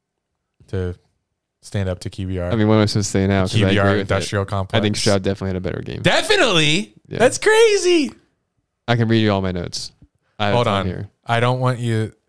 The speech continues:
Speaker 1: 'cause you're gonna start talking. I'm gonna wanna
Speaker 2: Then you're not gonna listen to me?
Speaker 1: interject.
Speaker 2: All
Speaker 1: I
Speaker 2: right.
Speaker 1: wanna interject.
Speaker 2: You can interject me whenever,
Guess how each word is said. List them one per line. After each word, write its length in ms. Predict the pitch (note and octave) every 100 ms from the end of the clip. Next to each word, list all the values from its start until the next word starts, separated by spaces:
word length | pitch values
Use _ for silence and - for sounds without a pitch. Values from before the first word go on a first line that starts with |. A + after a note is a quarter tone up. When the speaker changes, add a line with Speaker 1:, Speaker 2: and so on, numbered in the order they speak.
| _
Speaker 1:
'cause 180 | A#2+ G#2+
you're 100 | A2+
gonna 120 | A#2+
start 200 | - A#2
talking. 380 | A2+ G#2 G2 F#2+
I'm 140 | F#2+
gonna 320 | F#2 F#2 F2+ -
wanna 180 | G2 F#2+
Speaker 2:
Then 60 | G2
you're 80 | G2
not 200 | F#2 G2
gonna 120 | F#2+
listen 220 | F#2 F#2
to 80 | F#2+
me? 60 | G2+
Speaker 1:
interject. 300 | G2+ - -
Speaker 2:
All 60 |
Speaker 1:
I 40 | G2+
Speaker 2:
right. 60 |
Speaker 1:
wanna 180 | F#2+ F#2+ F#2
interject. 440 | F#2 F2+ F2 A#2
Speaker 2:
You 60 | A#2+
can 100 | D#3
interject 300 | D3+ D3 C#3+
me 80 |
whenever, 460 | C3+ G#2+ A#2 G2+